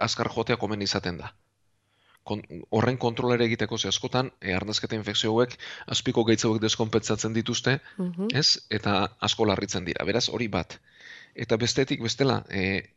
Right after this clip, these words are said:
Speaker 1: gaixotasun berezirik ez badugu, eta gure osasun egoera orokorra ona bada, e, mugalegoke arnaz estuan.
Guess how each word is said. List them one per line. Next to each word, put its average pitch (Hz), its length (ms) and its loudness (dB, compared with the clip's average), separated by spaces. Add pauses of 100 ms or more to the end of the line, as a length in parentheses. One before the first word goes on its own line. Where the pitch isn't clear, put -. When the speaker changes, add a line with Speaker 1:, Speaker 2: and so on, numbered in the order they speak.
(220)
Speaker 1:
gaixotasun 110 1040 0
berezirik 104 420 2
ez 107 120 0
badugu, 123 280 4
eta 135 100 0
gure 107 200 2
osasun 113 340 -2
egoera 113 260 6
orokorra 113 360 2
ona 113 180 0
bada, 135 280 4 (680)
e, 101 540 0 (300)
mugalegoke 120 600 4
arnaz 120 300 -2
estuan. 98 360 -6